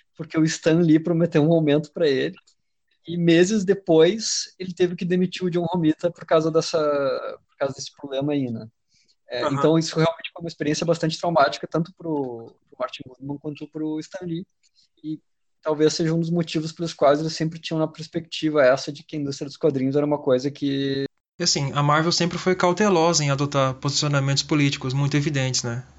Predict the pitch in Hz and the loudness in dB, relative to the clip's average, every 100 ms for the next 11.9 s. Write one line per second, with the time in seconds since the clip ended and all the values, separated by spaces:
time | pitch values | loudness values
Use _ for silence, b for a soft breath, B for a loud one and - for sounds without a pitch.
0 | 139 139 143 190 190 143 151 147 123 120 | -6 0 2 4 4 4 2 0 -4 -4
1 | 113 101 - - - - 147 143 143 135 | -6 -10 -14 -10 -4 -2 0 0 2 2
2 | 135 156 147 143 143 - 143 143 143 - | 0 0 0 0 0 0 0 0 0 0
3 | 135 143 190 B B B - 156 180 - | -2 0 -2 B B B -2 2 2 2
4 | 240 214 180 160 - 147 147 143 139 143 | 2 2 2 2 0 2 2 2 2 0
5 | 156 156 180 208 190 185 180 175 160 175 | 0 2 2 4 2 2 2 2 0 2
6 | 160 151 185 185 127 131 127 B B B | 2 4 4 4 4 2 -4 B B B
7 | B _ - 208 214 220 214 190 160 131 | B _ 0 0 2 0 2 2 2 2
8 | 123 - _ _ - 87 B B B _ | 0 -4 _ _ -8 -8 B B B _
9 | 170 160 160 160 175 185 - _ - 151 | 4 4 2 -4 -10 -12 -12 _ -6 -4
10 | 147 - - 185 185 196 196 196 196 180 | -4 -10 -4 0 2 2 2 4 4 6
11 | 143 147 147 180 170 - 220 208 | 2 0 0 -2 -2 -2 0 0